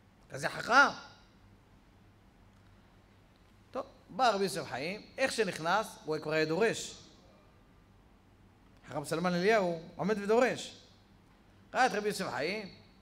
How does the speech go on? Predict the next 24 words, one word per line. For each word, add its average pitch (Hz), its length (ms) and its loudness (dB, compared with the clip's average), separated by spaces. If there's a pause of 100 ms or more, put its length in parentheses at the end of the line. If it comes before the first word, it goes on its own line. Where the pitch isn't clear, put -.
"שלום 185 280 -6
מורנו 175 340 0
הרב", 170 400 4 (960)
אמר 247 120 -2
לו, 240 60 0
"תמשיך." 240 360 0 (1400)
והוא 143 180 -8
כבר, 151 260 -2
זמנו 151 340 -2
קצוב, 208 300 -2
רוצה 185 220 -2
ללכת, 240 320 2 (140)
יודע, 170 340 2 (140)
חמש 226 200 -2
דקות 214 220 0
הוא 185 80 -8
פה 196 60 -2
והולך, 254 380 0 (200)
אז 139 80 -14
זה 208 100 2
הבטחה. 208 380 -2 (2000)
ואז 202 580 4
הוא - 60 -8
אומר, 185 240 -2